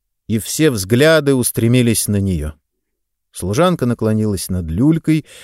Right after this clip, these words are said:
достала младенца и отдала его королеве. Зельма взяла сына на руки и поднесла к груди. Она с ужасом смотрела на Телема. По щекам ее струились слезы.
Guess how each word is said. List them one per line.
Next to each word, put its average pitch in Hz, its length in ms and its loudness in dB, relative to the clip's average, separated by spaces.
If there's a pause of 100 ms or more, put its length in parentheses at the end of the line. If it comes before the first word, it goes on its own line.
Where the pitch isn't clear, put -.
(140)
достала 135 540 2
младенца 123 640 2
и 131 120 2
отдала 117 540 4
его 120 220 0
королеве. 87 640 -2 (520)
Зельма 147 480 2
взяла 110 300 2
сына 120 340 0
на 147 240 2
руки 113 280 -2
и 107 40 -6
поднесла 107 600 -4
к 90 120 -10
груди. 87 540 -6 (580)
Она 135 240 0
с - 180 0
ужасом 180 460 -4
смотрела 123 640 2
на 117 120 2
Телема. 107 640 0 (460)
По 92 80 -6
щекам 135 520 0
ее 95 280 -4
струились 98 540 -4
слезы. 135 600 -2